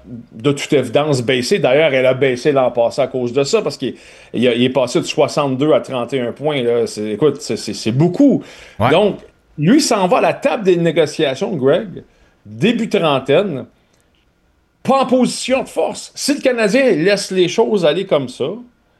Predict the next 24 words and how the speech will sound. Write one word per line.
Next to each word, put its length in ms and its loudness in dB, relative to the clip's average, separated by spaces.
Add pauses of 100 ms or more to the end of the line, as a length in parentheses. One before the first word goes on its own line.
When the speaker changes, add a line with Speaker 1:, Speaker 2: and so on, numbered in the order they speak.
(360)
Speaker 1:
lui 240 2
se 100 2
retrouve 540 2
à 60 4
la 140 2
table 200 0
des 140 0
négociations, 1000 -2
euh, 300 2 (220)
en 120 0
deux 140 2
mille 160 4
vingt-six, 680 -4 (480)
pas 380 2
en 160 0
position 600 0
de 180 -2
force. 520 -6
Alors, 380 0 (340)
c'est 180 -6
ça 120 2
le 60 0
problème 380 2
présentement. 500 0